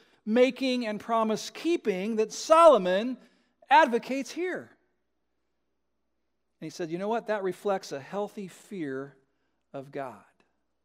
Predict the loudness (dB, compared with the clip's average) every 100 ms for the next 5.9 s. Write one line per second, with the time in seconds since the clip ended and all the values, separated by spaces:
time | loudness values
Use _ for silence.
0 | _ _ _ _ _ _ _ _ _ _
1 | _ _ _ _ _ _ _ _ _ _
2 | -6 -2 -2 -2 -4 -4 0 0 0 -4
3 | -4 -4 -6 -6 -8 -10 -6 -6 -2 0
4 | 0 -2 -12 -16 -16 -18 -20 _ _ -12
5 | -10 -10 -12 -6 -4 -4 -8 -10 -10